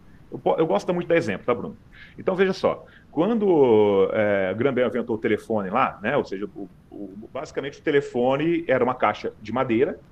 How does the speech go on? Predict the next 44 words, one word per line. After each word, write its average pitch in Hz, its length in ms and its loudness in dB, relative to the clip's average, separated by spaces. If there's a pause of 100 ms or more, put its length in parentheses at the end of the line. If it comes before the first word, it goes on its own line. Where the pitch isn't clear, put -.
(360)
e 127 140 -2
você 156 280 -2
tinha 123 400 -4
uma 113 140 4
ligação 110 680 0
elétrica, 113 520 2
vamos 101 140 -6
dizer 98 140 -2
assim, 147 360 -6 (300)
e 165 100 -16
você 165 220 -18
tinha 175 280 -20 (160)
uma 151 180 -12
casa, 156 540 0
era 131 160 2
ligada 117 440 0
a - 20 -2
uma 123 100 -4
central 139 600 -4
telefônica 170 680 -6 (100)
por 113 220 -2
cabos, 123 460 -8
né, 127 100 -8
por 98 160 -10
fios, - 480 -10 (340)
E 165 80 -8
nessa 196 260 -6
central 151 320 -4
telefônica 143 540 -4
tinha 156 220 -10
a - 20 -18
figura 143 300 -6
de 147 40 -6
uma 147 120 -8
telefonista. 208 920 -8 (380)
Então, 190 200 -10
o 220 40 -12
que - 120 -20
que - 100 -20
você, 214 240 -6
lá 113 160 0
atrás, - 340 -2
lá 165 80 -4
atrás, - 320 -6